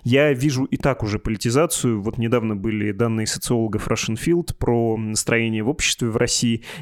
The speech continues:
И там эта самая политизация уже присутствует, причём есть настоящий раскол. Почти пополам, сорок четыре против сорока пяти процентов тех, кто за продолжение войны С В О, и тех, кто за то, чтобы уже начинать переговоры.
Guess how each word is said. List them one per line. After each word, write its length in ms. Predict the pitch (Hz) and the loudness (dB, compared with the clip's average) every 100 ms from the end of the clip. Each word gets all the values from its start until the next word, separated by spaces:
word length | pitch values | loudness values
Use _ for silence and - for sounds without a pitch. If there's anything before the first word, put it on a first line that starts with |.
| - | -2
И 120 | 135 | 0
там 340 | 165 175 156 | 2 4 2
эта 140 | 139 139 | 2 0
самая 320 | 151 139 127 | 2 2 0
политизация 600 | 127 120 127 147 151 120 | -2 -2 0 0 0 0
уже 220 | 127 139 | 2 0
присутствует, 840 | 139 120 190 180 - 135 127 120 | 0 -2 -2 -2 0 2 2 0
причём 340 | - - 147 139 | -6 -2 2 2
есть 260 | 123 - | 0 0
настоящий 480 | 127 - 123 123 - | -2 0 0 0 0
раскол. 400 | 117 - - 113 | 0 0 0 -2
Почти 440 | - 123 - - 139 | 0 -2 0 0 -2
пополам, 600 | 131 - 127 175 175 160 | -2 0 2 2 2 0
сорок 240 | 147 139 | 0 0
четыре 420 | - - 127 117 | 0 0 0 0
против 340 | - 120 113 - | -2 -4 -4 -2
сорока 280 | 117 117 | -2 -2
пяти 240 | 120 - 208 | -4 -2 -2
процентов 760 | - 160 - 135 - 117 - - | 0 0 2 0 0 -4 -6 -2
тех, 200 | 156 - | 0 0
кто 380 | - 135 127 113 | 0 2 2 2
за 240 | 120 165 | 2 0
продолжение 720 | - 156 139 131 127 123 113 | 0 0 0 0 0 0 0
войны 600 | 110 120 120 117 110 - | 0 0 0 -2 -2 -2
С 140 | - | -2
В 80 | 120 | 0
О, 240 | 120 113 110 | 0 2 0
и 120 | 117 | 0
тех, 220 | - 156 | 0 -2
кто 300 | - 135 123 | 0 0 0
за 120 | 117 | 0
то, 140 | 113 131 | 0 -2
чтобы 280 | - 120 | -4 -4
уже 200 | 117 110 | -2 0
начинать 440 | 123 117 - 117 - | 0 -2 -2 -2 -2
переговоры. 600 | 113 104 120 110 113 | -4 0 0 2 -2